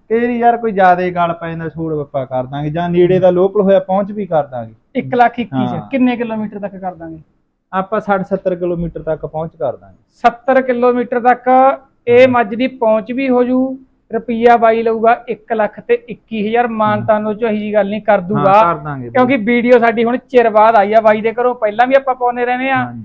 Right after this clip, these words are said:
Speaker 2: ਤੇ ਬਾਈ ਕਹਿੰਦਾ ਆਪਾਂ ਬੱਤ ਬੱਤ ਦੇ ਮਾਰਜਨ ਨਾਲ ਯਾਰ ਜਾਨਵਰ ਸਾਰੇ ਵੇਚਣੇ ਨੇ।
Speaker 1: ਹਾਂਜੀ।
Speaker 2: ਮੈਂ ਇਹਦੀ ਕੁਆਲਿਟੀ ਚੰਗੀ ਆ, ਬਾਡੀ ਬੂਡੀ
Speaker 1: ਹਾਂ।
Speaker 2: ਫੁੱਲ ਆ। ਤੇ ਇੱਕ ਨੀਲੀ ਦੀ ਹੋਰ ਆ ਗਈ, ਇਹ ਤੇ ਵੀ ਮਾਰ ਦੇ ਗੈਰੀ ਓਏ। ਇਹਦਾ ਸੂਆ ਕਿਹੜਾ ਬਾਈ?
Speaker 1: ਇਹਦਾ ਵੀਰੇ ਪਹਿਲਾ ਪਿਓਰ ਦੋ ਦੰਦ ਆ,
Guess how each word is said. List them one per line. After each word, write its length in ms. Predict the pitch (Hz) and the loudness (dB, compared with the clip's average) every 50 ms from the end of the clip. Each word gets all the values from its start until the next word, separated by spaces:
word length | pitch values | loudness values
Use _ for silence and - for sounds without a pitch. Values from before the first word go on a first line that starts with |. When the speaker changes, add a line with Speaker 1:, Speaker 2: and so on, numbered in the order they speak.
| - - - | -18 -6 -6
Speaker 2:
ਤੇ 60 | 294 | -4
ਬਾਈ 260 | 233 240 247 247 247 | 2 6 6 6 6
ਕਹਿੰਦਾ 180 | 233 240 240 254 | 4 0 0 0
ਆਪਾਂ 200 | 254 254 247 254 | 0 0 -2 -4
ਬੱਤ 300 | 208 196 214 214 220 - | 0 0 0 0 0 -4
ਬੱਤ 260 | 208 220 214 214 214 | -2 -2 -2 -2 -4
ਦੇ 100 | 208 226 | -8 -6
ਮਾਰਜਨ 380 | 220 208 208 202 202 190 202 196 | -4 -2 -2 -2 -2 -2 -6 -4
ਨਾਲ 140 | 202 202 208 | -4 -4 -2
ਯਾਰ 200 | 202 202 196 196 | 0 0 0 0
ਜਾਨਵਰ 380 | 190 202 196 196 190 196 185 | 0 -2 -2 0 -2 -2 -4
ਸਾਰੇ 220 | 175 175 180 202 214 | -2 -4 -4 -4 -2
ਵੇਚਣੇ 400 | 190 180 - - - 160 156 151 | -4 -6 -8 -8 -16 -16 -16 -14
ਨੇ। 100 | 147 131 - _ _ _ - | -16 -16 -20 _ _ _ -12
Speaker 1:
ਹਾਂਜੀ। 260 | 123 117 113 101 101 98 | -10 -10 -10 -12 -12 -4
Speaker 2:
ਮੈਂ 160 | 185 196 208 | -2 -2 0
ਇਹਦੀ 140 | 226 247 269 | 0 -2 -2
ਕੁਆਲਿਟੀ 440 | 247 254 233 233 226 226 208 233 240 | -4 0 2 4 2 2 2 -2 -4
ਚੰਗੀ 300 | 214 240 226 220 202 233 | -2 -2 -2 0 0 0
ਆ, 60 | 240 | 0
ਬਾਡੀ 320 | 214 214 220 208 185 214 214 | 2 2 0 2 0 -2 -4
ਬੂਡੀ 220 | 214 226 - 233 | -4 -4 -2 -2
Speaker 1:
ਹਾਂ। 60 | 233 | -2
Speaker 2:
ਫੁੱਲ 240 | 226 233 233 233 233 | -2 -2 0 4 4
ਆ। 120 | 247 240 240 240 - _ _ _ _ | 4 4 4 2 -6 _ _ _ _
ਤੇ 60 | 294 294 294 | 2 2 4
ਇੱਕ 240 | 370 311 - - - | 0 -2 -2 -2 -4
ਨੀਲੀ 360 | 269 262 262 262 226 226 247 | -4 -2 0 0 0 0 2
ਦੀ 120 | 233 247 226 | 2 2 2
ਹੋਰ 220 | 208 214 202 202 | 2 2 2 4
ਆ 120 | 214 214 220 | 4 2 2
ਗਈ, 120 | 220 277 - _ | 0 -4 -6 _
ਇਹ 140 | 254 240 220 | 2 2 2
ਤੇ 140 | 214 220 226 | 4 2 0
ਵੀ 100 | 226 247 | 0 2
ਮਾਰ 260 | 226 220 202 185 185 | 2 4 4 4 2
ਦੇ 160 | 175 175 170 | 0 -4 -2
ਗੈਰੀ 220 | 175 180 180 180 180 | -2 -2 0 -2 -4
ਓਏ। 120 | 175 151 - - _ _ _ _ _ _ _ _ _ _ _ _ _ _ 262 | -6 -8 -10 -14 _ _ _ _ _ _ _ _ _ _ _ _ _ _ 4
ਇਹਦਾ 200 | 269 285 294 285 | 6 6 6 6
ਸੂਆ 200 | 262 277 269 254 | 6 6 4 4
ਕਿਹੜਾ 180 | 233 233 247 | 2 0 0
ਬਾਈ? 180 | 233 233 226 202 - - - | 0 0 -2 -2 -4 -4 -2
Speaker 1:
ਇਹਦਾ 200 | 196 214 240 262 | 0 2 2 0
ਵੀਰੇ 200 | 254 269 269 269 | -2 0 -2 -4
ਪਹਿਲਾ 400 | 262 - 226 220 220 240 277 269 | -2 -2 -2 -2 0 0 -2 -2
ਪਿਓਰ 320 | 269 240 233 247 269 262 | 0 -2 0 0 0 0
ਦੋ 200 | 220 233 220 208 | 0 0 0 0
ਦੰਦ 260 | 196 202 208 208 214 233 | 0 -2 -4 -2 0 0
ਆ, 120 | 247 247 | 0 0